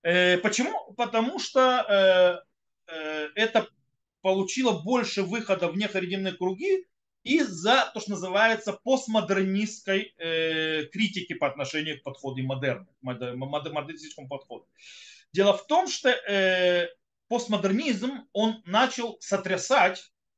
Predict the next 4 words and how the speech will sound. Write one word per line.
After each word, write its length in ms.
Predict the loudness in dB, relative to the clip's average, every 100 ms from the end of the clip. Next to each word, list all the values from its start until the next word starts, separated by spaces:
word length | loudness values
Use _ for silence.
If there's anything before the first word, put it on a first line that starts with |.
| _ _ -6
э, 480 | -2 0 2 0 -2 -6 _ -4
те, 400 | 2 4 4 -2
скажем 360 | -8 -8 -4
так, 300 | 2 2 2